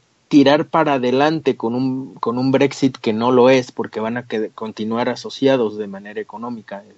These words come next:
por, por, por ciertos años, de manera que cuando termine ese periodo se, se haya sido tan malo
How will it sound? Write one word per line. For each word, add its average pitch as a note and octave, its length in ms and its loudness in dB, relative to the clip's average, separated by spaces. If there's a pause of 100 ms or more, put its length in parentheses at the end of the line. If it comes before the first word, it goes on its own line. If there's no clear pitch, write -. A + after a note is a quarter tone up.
(180)
por, G2 220 -14
por, G2 220 -14 (340)
por - 160 -16
ciertos A2+ 380 -6
años, B2 360 -6 (680)
de D3 180 2
manera E3+ 540 4
que D3 180 -2
cuando C3+ 480 0
termine D#3+ 520 0
ese F3 180 -6
periodo D3 640 0 (280)
se, C3+ 180 -4 (480)
se C3 460 -4 (220)
haya D#3 240 4
sido D#3 360 4
tan C#3 380 -2
malo F3 440 -4